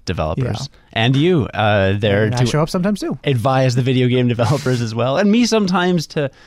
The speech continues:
Speaker 1: probably find people, more people to talk to on
Speaker 2: Yeah.
Speaker 1: this <laughs> podcast
Speaker 2: Or just,
Speaker 1: about
Speaker 2: just hang out and see some cool games, hopefully.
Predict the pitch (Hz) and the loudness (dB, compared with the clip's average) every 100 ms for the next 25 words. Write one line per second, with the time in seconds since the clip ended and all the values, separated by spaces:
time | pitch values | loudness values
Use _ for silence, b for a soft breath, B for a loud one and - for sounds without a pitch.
0 | B B - 196 160 147 120 - 104 104 | B B -6 -2 0 0 -2 -4 -10 -12
1 | - - - 117 135 139 135 131 113 123 | -12 -10 -4 -2 0 0 0 0 0 0
2 | 147 143 151 135 123 156 117 101 98 117 | 0 -4 -4 -4 -4 -4 -2 0 0 -2
3 | 135 123 143 101 143 131 226 202 226 104 | 0 0 0 0 0 0 0 0 -2 -2
4 | 185 220 202 175 175 220 156 165 151 - | -4 -2 0 0 0 0 -2 -2 -6 -12
5 | - 151 165 151 185 180 285 - 127 131 | -6 -4 -4 -6 -4 -4 -6 -8 -8 -8
6 | 127 | -8